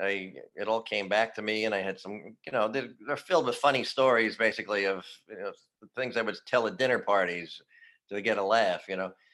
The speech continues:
And so it's part gossipy, and also throughout the course of the book, a little bit at a time, you learn what an executive producer of a sitcom does.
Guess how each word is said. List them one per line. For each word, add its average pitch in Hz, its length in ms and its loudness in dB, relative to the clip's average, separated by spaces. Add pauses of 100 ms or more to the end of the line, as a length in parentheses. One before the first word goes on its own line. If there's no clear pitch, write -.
(160)
And 107 200 -4
so 147 180 0
it's 127 100 -4
part 135 320 2
gossipy, 107 680 2
and 110 260 0
also 127 580 4
throughout 135 420 2
the 123 60 -6
course 117 360 2
of 117 60 -6
the 110 60 0
book, 98 300 2
a 101 60 -2
little 135 340 0
bit 113 180 2
at 101 100 -2
a 95 80 0
time, 92 440 -2 (340)
you 131 140 -4
learn 117 320 2
what 113 120 2
an 113 120 0
executive 110 540 -2
producer 95 440 -4
of 95 120 0
a 98 40 -4
sitcom 82 540 -6
does. 73 360 -6